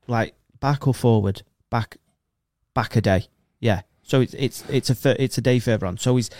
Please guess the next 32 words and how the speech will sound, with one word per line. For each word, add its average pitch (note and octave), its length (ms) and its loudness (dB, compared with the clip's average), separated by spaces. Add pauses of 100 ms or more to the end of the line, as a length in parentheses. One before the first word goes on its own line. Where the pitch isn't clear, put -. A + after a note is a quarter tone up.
(160)
he C3+ 100 0
can C3+ 140 -2
go C#3+ 140 4
to C3+ 140 -2
the B2 40 0
show, A2+ 360 2 (100)
uh, A2 200 -2
with, A#2 160 -8
'cause B2+ 120 -6
he D3 100 4
was D3 100 -2
literally, C3+ 440 2 (560)
which C#3+ 260 -2
is, B2 140 0
this D#3+ 240 2
is D3 60 4
how C3+ 100 4
much B2 180 0
Calvin C3 340 2
wants A2+ 180 0
to A2+ 100 -8
do A2+ 180 0
the G#2 80 -4
thing. C#3+ 160 0
He A#2+ 60 2
was G#2+ 100 0
like, A2+ 180 0 (520)
um, A2 420 0 (180)
"I, A#2 200 -4
I, - 100 -8 (300)
uh, A#2 340 -4 (160)
I'll, A#2 300 -4